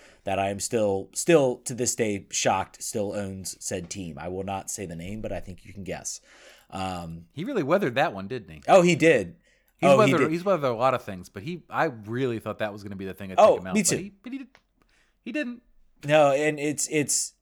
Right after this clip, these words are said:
Speaker 1: it's, uh, it's becoming the, uh, <sighs> it's becoming the, coming the comment. And by the way, uh, A-, uh, Angus Long says, "If only they put Audi Field in fifa." I, I had heard something that, like, they scanned the stadium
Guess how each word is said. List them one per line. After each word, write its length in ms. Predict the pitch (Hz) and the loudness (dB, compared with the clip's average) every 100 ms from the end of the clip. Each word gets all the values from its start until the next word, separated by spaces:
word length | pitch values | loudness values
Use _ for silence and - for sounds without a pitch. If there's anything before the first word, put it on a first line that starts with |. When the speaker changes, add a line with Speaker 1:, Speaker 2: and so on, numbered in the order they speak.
| - | -6
Speaker 1:
it's, 300 | 135 - - | -4 0 2
uh, 320 | 123 120 113 | 4 4 2
it's 160 | 113 120 | -2 -8
becoming 480 | 127 107 127 120 117 | -8 -4 -4 -4 -2
the, 200 | 113 110 | 0 2
uh, 480 | 101 98 92 92 90 - _ _ _ _ _ _ _ _ _ _ _ _ _ | 2 2 2 0 -4 -12 _ _ _ _ _ _ _ _ _ _ _ _ _
<sighs> 320 | - - - | -8 -6 -6
it's 160 | 127 113 | -6 -4
becoming 380 | 127 147 135 | 0 2 2
the, 120 | 120 117 | 2 2
coming 200 | 120 117 | 0 -2
the 60 | |
comment. 240 | 110 110 110 | -2 -2 4
And 60 | |
by 120 | 127 | 6
the 60 | 123 | 6
way, 140 | 117 | 6
uh, 160 | 113 110 | 4 4
A-, 200 | - 131 - | 0 -6 -6
uh, 40 | 123 | -4
Angus 520 | 113 98 127 127 117 | -2 -2 -2 -2 0
Long 180 | 113 110 | -2 -2
says, 240 | 117 104 | -4 -4
"If 120 | 101 | -4
only 160 | 110 113 | -4 -2
they 100 | 110 | -2
put 140 | 117 | -4
Audi 240 | 98 101 98 | -4 -4 -4
Field 240 | - 98 | -4 -4
in 120 | 90 | -4
fifa." 400 | 80 95 90 87 - | -8 -10 -8 -8 -6
I, 140 | 120 - | -8 -10
I 180 | - 165 | -2 2
had 120 | 247 190 | 2 2
heard 320 | 131 190 226 | 0 0 0
something 360 | 208 196 226 | -4 -4 -2
that, 180 | 190 156 | 0 0
like, 200 | 123 117 | -2 -4
they 120 | 110 | -4
scanned 560 | 98 - - 107 120 139 | -4 -4 -4 -4 -4 -4
the 140 | 120 | -6
stadium 580 | 104 - 95 120 147 170 | -8 -6 -6 -4 -6 -6